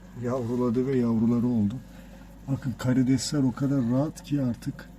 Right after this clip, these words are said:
yukarıda takılıyorlar. Su mercimeklerinin üstünde.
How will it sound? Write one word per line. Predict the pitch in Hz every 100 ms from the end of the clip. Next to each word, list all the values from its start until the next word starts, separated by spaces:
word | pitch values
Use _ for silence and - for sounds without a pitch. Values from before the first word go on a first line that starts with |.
| - - - - - - - - - - - - - 113
yukarıda | - 127 123
takılıyorlar. | 143 127 - 104 104 113 135 - -
Su | - 123
mercimeklerinin | 117 107 101 107 107 110 104 101
üstünde. | 101 - 110 110